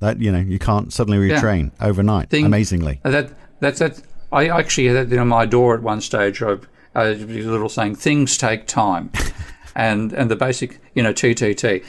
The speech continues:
Speaker 2: And the reason is that now I've just got used to neoclassicals assuming an instant adjustment. The market will instantly adjust to this change. Bullshit.
Speaker 1: Yeah.
Speaker 2: It takes time, and it takes, and, and the, and the more fine-tuned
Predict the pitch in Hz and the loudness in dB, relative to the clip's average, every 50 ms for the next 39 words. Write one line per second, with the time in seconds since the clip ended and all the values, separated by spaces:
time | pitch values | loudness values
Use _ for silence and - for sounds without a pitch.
0 | - - - 123 123 127 131 147 156 135 - - 120 131 127 123 - 117 107 110 | -16 -4 -2 0 2 2 2 2 0 0 -2 0 0 0 0 0 0 -4 -4 -2
1 | 117 123 127 120 123 127 120 135 120 - 143 - 135 131 135 - - 120 120 120 | -2 0 0 0 0 -2 -4 -4 -4 -4 -4 -2 0 -2 -2 0 -2 -2 0 0
2 | 117 117 - 127 127 - - - 117 101 - 131 120 - 131 120 123 120 120 120 | -2 -2 -2 -4 -4 -4 -6 -6 -6 -6 -6 -8 -4 -2 0 0 2 2 2 2
3 | 127 127 123 - - 135 120 123 120 110 135 127 127 - - 120 113 - 123 120 | 0 0 -2 -2 -4 -4 -4 -4 -4 -2 -4 -4 -4 -6 -8 -8 -4 -4 -4 -2
4 | 123 127 123 123 135 127 123 113 123 127 - - 127 - - 120 117 110 110 - | 0 -2 -2 -2 -2 -4 -2 -2 -4 -4 -4 -6 -6 -4 -2 -2 -2 -2 -2 -4
5 | 127 123 - - 127 117 120 120 - - - 143 135 135 127 120 - - - - | -6 -6 -6 -8 -8 -8 -6 -8 -8 -4 -2 -2 0 -2 -2 -6 -10 -14 -16 -20
6 | - - - - - 196 196 202 - - - 113 98 82 - - _ _ _ - | -20 -20 -20 -2 0 2 2 2 2 0 0 -2 -4 -4 -6 -16 _ _ _ -14
7 | - - 135 135 - - 139 151 147 - - - - 170 175 165 147 113 92 92 | -8 -8 -8 -6 -4 -4 -4 -4 -4 -6 -8 -6 -4 -2 0 0 0 0 0 -4
8 | - - - - - - - - 117 117 117 120 277 220 127 127 - 139 131 127 | -6 -12 -18 -20 -20 -6 -2 -2 0 0 -2 -4 -4 -6 -4 -2 -2 -4 -4 -4
9 | - - - - _ _ _ 240 320 359 - 131 123 143 139 123 123 120 120 113 | -8 -14 -16 -18 _ _ _ -14 -8 -4 -2 -2 -2 0 0 0 0 0 -2 -4
10 | - 151 127 113 120 120 123 135 151 151 139 - - 131 127 120 113 113 - - | -4 -6 -4 -4 -2 -2 0 0 0 0 -2 -2 -2 -2 -2 -2 -2 -4 -4 -2
11 | 139 143 139 120 107 107 110 - | -2 -2 -2 -2 -4 -6 -8 -10